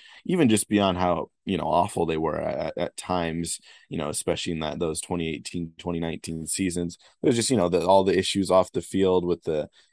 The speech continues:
you know, the Bob Berarda situation, the, the U twenty women's team. You know, finally, there's also, you know, been movement on the M L S investigation. I haven't heard any update, just, you know, in case anyone's listening for, for that. But, you know, things are continuing to happen there. So hopefully soon,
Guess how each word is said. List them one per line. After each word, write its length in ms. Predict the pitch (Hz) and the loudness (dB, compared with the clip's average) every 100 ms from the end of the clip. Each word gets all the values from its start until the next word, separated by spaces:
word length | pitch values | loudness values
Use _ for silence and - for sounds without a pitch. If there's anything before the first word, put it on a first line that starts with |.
| - | -6
you 60 | |
know, 40 | 80 | -4
the 80 | 73 | 0
Bob 320 | 87 85 76 | 4 4 4
Berarda 500 | 78 85 104 101 95 | 2 4 6 6 4
situation, 920 | - 92 - 95 92 87 - 90 87 | 2 -2 -2 2 4 2 0 -4 -4
the, 240 | 80 78 - - _ | -4 -4 -6 -14 _
the 100 | 90 | 0
U 160 | 92 95 | 2 0
twenty 320 | - 95 92 | 2 2 2
women's 400 | 90 101 98 92 | 2 4 2 0
team. 500 | - 98 95 92 92 - - - _ - | -2 -2 0 0 -2 -6 -20 -20 _ -8
You 100 | 95 | -2
know, 120 | 87 | -2
finally, 500 | - 104 104 104 104 | 2 4 6 6 6
there's 180 | 101 98 | 6 6
also, 360 | 101 - 101 | 4 4 2
you 100 | 98 | 2
know, 100 | 92 | 0
been 240 | 87 95 95 | 0 0 2
movement 380 | 98 92 98 95 | 2 2 2 2
on 100 | 95 | 2
the 100 | 90 | 2
M 140 | 98 | 2
L 160 | 92 92 | 4 4
S 220 | 90 - | 4 0
investigation. 1120 | 92 87 85 - 85 92 90 - 95 92 90 - _ _ | 0 0 0 -4 0 2 2 0 -2 0 -2 -8 _ _
I 200 | 69 92 | 0 4
haven't 220 | 107 123 | 6 6
heard 120 | 117 110 | 6 8
any 160 | 104 | 8
update, 380 | 98 92 92 87 | 6 4 2 0
just, 260 | 87 82 98 | 0 -2 -2
you 60 | |
know, 100 | 85 | -2
in 80 | 82 | -2
case 260 | - 90 95 | -4 -4 -2
anyone's 460 | 90 82 85 82 | -2 0 -2 -4
listening 600 | 85 87 - 90 85 82 | -2 -2 -2 -2 -4 -4
for, 260 | - 82 76 | -8 -6 -6
for 240 | - 85 | -4 -4
that. 360 | 82 85 85 - | 2 4 4 2
But, 160 | 76 - | -4 -6
you 80 | 80 | -6
know, 160 | 76 - | -4 0
things 300 | 95 95 92 | 0 2 0
are 80 | |
continuing 380 | 85 92 101 98 | -2 0 0 2
to 80 | 92 | 2
happen 320 | 90 - 92 | 2 2 0
there. 180 | 90 87 | 2 0
So 180 | - 87 | 2 0
hopefully 540 | - 92 - 104 98 | 2 0 0 2 4
soon, 460 | 92 - 98 95 | 4 2 2 2